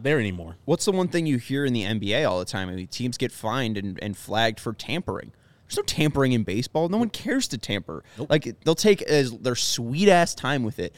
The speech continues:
Speaker 2: And it, it does make it a boring product for the fans, but I guess it kinda leaves you, just like with baseball, that anticipation, like, "Oh, something might happen at any point." Uh, so, uh,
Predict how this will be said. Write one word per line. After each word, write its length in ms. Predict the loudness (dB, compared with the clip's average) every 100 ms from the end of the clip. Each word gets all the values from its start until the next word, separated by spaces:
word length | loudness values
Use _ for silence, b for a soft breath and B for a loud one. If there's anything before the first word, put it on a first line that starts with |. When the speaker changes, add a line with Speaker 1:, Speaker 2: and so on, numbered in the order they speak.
| B B
Speaker 2:
And 160 | 0 2
it, 80 | 2
it 80 | 4
does 180 | 6 6
make 180 | 4
it 140 | 6 4 4
a 100 | 4
boring 380 | 6 4 4
product 420 | 4 4 6 4 0
for 140 | -4
the 80 | -2
fans, 420 | 2 2 4 2
but 320 | 4 6 6 2 b b b b
I 120 | 2
guess 200 | 4 4
it 60 | 2
kinda 260 | 0 2 2
leaves 340 | 4 2 2
you, 100 | 2
just 280 | 2 2 2
like 160 | 2 0
with 140 | 0
baseball, 420 | 0 0 2 4
that 200 | 6 4
anticipation, 840 | 2 0 0 0 2 2 0 -4 -6
like, 280 | -8 -6 0
"Oh, 140 | 0
something 380 | 2 -2 -2 0
might 160 | 2 2
happen 360 | 0 2 2
at 120 | 2 2
any 220 | 2 2
point." 360 | 2 0 0 -4 B B
Uh, 300 | 4 4 4
so, 420 | 2 4 6 4
uh, 100 | 2